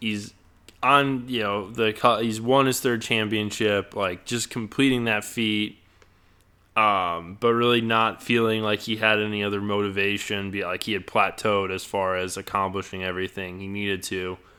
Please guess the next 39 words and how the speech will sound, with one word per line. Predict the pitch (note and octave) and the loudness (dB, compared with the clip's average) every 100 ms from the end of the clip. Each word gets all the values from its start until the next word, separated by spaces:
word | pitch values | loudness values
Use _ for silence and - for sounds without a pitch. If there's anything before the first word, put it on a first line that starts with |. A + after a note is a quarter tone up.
| _ _ - _ | _ _ -20 _
um, | G#2 G2+ F#2 F2 F2 F2+ F#2 _ _ _ _ _ _ _ _ _ _ _ _ _ _ - _ _ _ | 0 0 0 -4 -8 -14 -18 _ _ _ _ _ _ _ _ _ _ _ _ _ _ -20 _ _ _
and | B2 | 4
kinda | D3+ D3+ | 8 10
having, | B2+ C3+ B2 | 10 8 6
I | A2+ | 4
think, | B2+ | 2
that | A2 G2+ | 2 4
self-realization | C3+ B2 B2 A2 G#2 G#2+ G#2 - G#2 | 6 6 6 4 4 4 2 0 -4
of, | G2 | 0
like, | F#2+ F#2 | 0 -2
how, | - - A#2 A2 - - - | 0 4 4 2 -12 -20 -4
no | C3 | 2
matter | C3+ D3+ C3+ | 6 8 6
how | - B2+ C3 | 6 6 6
great | B2+ A2+ A2 B2 | 4 4 4 2
you | C3+ C#3 C3+ | 0 2 4
are, | C#3+ C#3+ | 4 4
though, | C#3+ D3 D3+ D3 | 6 6 6 6
like, | A#2+ G#2 - | 4 2 2
that | A#2+ G#2 | 0 2
he | A#2+ A#2 | 2 2
still | - B2+ A#2+ | 2 2 2
needed | A2 G#2+ A2+ A2+ G#2+ - - | 2 2 2 0 -2 -12 -6
teammates. | A2+ A2 B2+ C3+ C3 - | -2 0 2 2 0 0
Like, | G#2 F#2+ - - - - - _ | 0 0 -4 -20 -20 -20 -20 _
I | B2 | 4
think | B2+ D3+ D3+ | 6 4 6
it | |
would | C#3+ | 6
be | C3 A2+ | 4 2
very | A#2 C#3 C#3+ C3 | 6 8 8 2
different | A2 G#2 B2 - A2+ G#2 | -2 2 2 4 -2 0
if | G#2 A#2+ | -4 0
you | B2 | 2
had | A2+ | 2
taken, | - A#2 A2 A2+ | 2 2 2 -2
if | F#2+ G#2 | -6 -6
M | B2 C#3+ | -2 4
J's | C#3 C3 A#2+ | 4 4 2